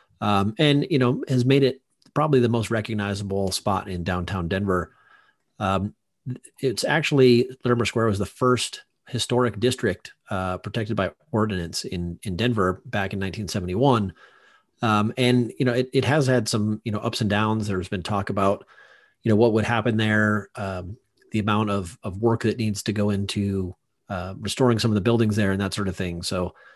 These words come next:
um, I, I think it is good that the, the sale has happened because, uh, it sounds like Asana Partners, uh, does a lot of these, uh, kind of things where they, they own historic areas and, and continue to keep,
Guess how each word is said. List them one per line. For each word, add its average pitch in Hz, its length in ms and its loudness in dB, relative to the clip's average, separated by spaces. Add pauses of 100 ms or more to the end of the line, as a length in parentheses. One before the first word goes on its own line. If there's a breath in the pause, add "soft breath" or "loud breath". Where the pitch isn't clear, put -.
(160 soft breath)
um, 92 320 -2
I, 131 140 -8
I 113 40 -4
think 131 160 4
it 127 60 6
is 107 140 4
good 120 300 6
that - 180 -2
the, 110 200 -6
the 107 220 -2
sale 110 260 0
has 90 100 -2
happened 151 480 -2
because, 98 540 -2
uh, 92 400 -4
it - 100 -10
sounds 110 180 -2
like 95 140 -2
Asana 101 360 -4
Partners, 107 520 0 (520 soft breath)
uh, 98 140 0
does 117 240 4
a 113 40 4
lot 113 200 4
of 127 80 2
these, 139 420 4 (360)
uh, 113 120 -8 (100)
kind 135 160 0
of 123 60 0
things 147 260 2
where 113 120 2
they, 104 320 2
they 110 120 0
own 107 340 0
historic 104 520 -2
areas 127 420 0
and, 113 200 -8
and 95 100 -8
continue 101 240 -4
to 104 80 -8
keep, - 240 -14